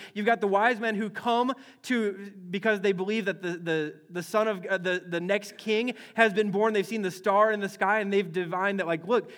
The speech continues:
the king of Israel has come. We gotta go to Israel to meet the king." And so they go to, where, where do they go? They don't go immediately to find Jesus. They go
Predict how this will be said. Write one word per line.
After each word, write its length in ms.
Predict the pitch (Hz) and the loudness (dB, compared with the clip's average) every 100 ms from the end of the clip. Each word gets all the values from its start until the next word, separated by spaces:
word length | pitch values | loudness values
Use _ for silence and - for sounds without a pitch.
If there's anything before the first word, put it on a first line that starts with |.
| - | -6
the 140 | 165 | -6
king 240 | 185 226 226 | -2 0 0
of 140 | 190 | 0
Israel 340 | 233 247 208 | 0 0 0
has 220 | 175 170 160 | 0 -2 -2
come. 220 | 175 143 - - | -4 -4 -10 -8
We 140 | 190 | 0
gotta 180 | 220 208 | 2 4
go 160 | 202 208 | 2 0
to 100 | 190 | 2
Israel 440 | 220 226 190 175 | 0 0 -2 -2
to 100 | 185 | -2
meet 220 | 190 202 | -6 -6
the 80 | 185 | -8
king." 240 | 240 247 | -4 -2
And 100 | 185 | -4
so 60 | 190 | -2
they 100 | 196 | -2
go 220 | 175 208 | 2 2
to, 220 | 208 208 | 2 -4
where, 260 | 202 180 202 | -2 0 0
where 180 | 185 196 | 0 0
do 80 | 196 | 0
they 100 | 185 | 2
go? 220 | 190 214 | 4 4
They 100 | 208 | 2
don't 200 | 240 208 | 0 0
go 120 | 202 | 0
immediately 600 | 180 190 233 208 202 196 - - | 0 -2 -2 0 -2 -2 -10 -6
to 140 | 220 | -2
find 280 | 214 196 170 | 2 2 0
Jesus. 500 | 139 240 269 170 190 170 | -2 0 0 0 -2 -2
They 220 | 185 247 | 0 2
go 320 | 185 170 185 | 2 2 -2